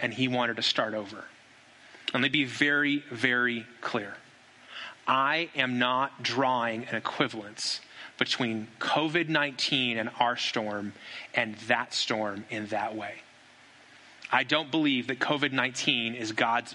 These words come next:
judgment on the earth. I've not heard God say that to me.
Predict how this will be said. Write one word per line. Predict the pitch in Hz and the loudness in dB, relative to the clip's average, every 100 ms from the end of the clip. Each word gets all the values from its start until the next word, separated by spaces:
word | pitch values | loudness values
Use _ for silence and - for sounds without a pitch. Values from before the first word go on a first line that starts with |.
| 120 | -2
judgment | - 147 143 110 101 107 - - - - | 2 2 0 -6 -8 -8 -8 -10 -18 -2
on | 127 117 113 120 | 2 2 0 -4
the | 123 123 | -4 0
earth. | 127 - - - - - - - - - - - - - - - - - - - - | 0 -2 -10 -12 -18 -20 -20 -20 -20 -20 -20 -20 -20 -20 -20 -20 -20 -20 -16 -4 2
I've | 123 127 | 2 4
not | 139 139 | 0 0
heard | - 143 139 | 0 0 2
God | 127 135 135 | 2 0 0
say | 139 135 | 0 2
that | 135 127 - | 2 -2 -2
to | 127 | 0
me. | 127 160 | 2 0